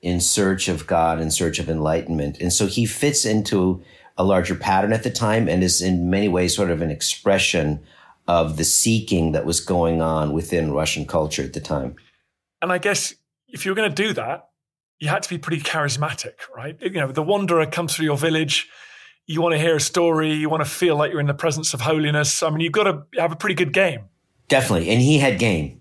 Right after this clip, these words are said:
Speaker 1: full on. And now whether it came to him immediately or he developed it over the years of wandering, we don't know. I'm thinking it's something he built up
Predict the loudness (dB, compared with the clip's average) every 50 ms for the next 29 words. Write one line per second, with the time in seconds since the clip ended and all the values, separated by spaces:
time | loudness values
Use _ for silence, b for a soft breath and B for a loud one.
0 | B B B 0 2 4 6 6 6 6 4 4 0 -2 B B B B 2 2
1 | 4 4 6 6 6 6 6 4 4 2 0 -2 0 2 2 4 4 4 4 4
2 | 2 2 2 2 4 4 4 4 4 4 2 2 2 4 4 4 2 2 2 2
3 | 2 4 4 4 4 4 4 2 2 0 0 0 2 2 4 4 4 2 2 0
4 | -2 -2 -2 0 0 0 2 2 2 0 0 0 0 0 2 2 2 2 2 2
5 | 2 2 0 0 -2 -2 -2 0 2 2 2 2 2 0 0 2 2 2 2 2
6 | 2 2 2 0 0 0 0 0 2 2 2 2 2 2 2 2 4 4 4 2
7 | 2 0 0 -2 -2 -2 -2 0 0 -2 0 0 0 0 0 0 2 2 0 0
8 | 0 -4